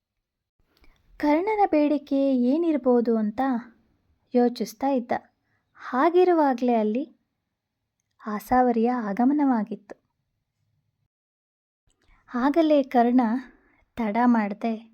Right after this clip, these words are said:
"ಹಾಗಾದರೆ ನಿನ್ನ ಮಗಳು ರಾಜಕುಮಾರಿ ಆಸಾವರಿಯನ್ನ ನನಗೆ ದಾರ ಎರೆದು ಕೊಡಿ" ಎಂದು ಕೇಳೇ ಬಿಟ್ಟ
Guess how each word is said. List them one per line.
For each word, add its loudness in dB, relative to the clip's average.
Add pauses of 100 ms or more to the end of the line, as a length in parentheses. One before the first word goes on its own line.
(640)
"ಹಾಗಾದರೆ 0 (180)
ನಿನ್ನ 4
ಮಗಳು 2
ರಾಜಕುಮಾರಿ -2
ಆಸಾವರಿಯನ್ನ 0 (640)
ನನಗೆ -2
ದಾರ -2
ಎರೆದು 0
ಕೊಡಿ" -6 (1900)
ಎಂದು 2
ಕೇಳೇ 4
ಬಿಟ್ಟ -4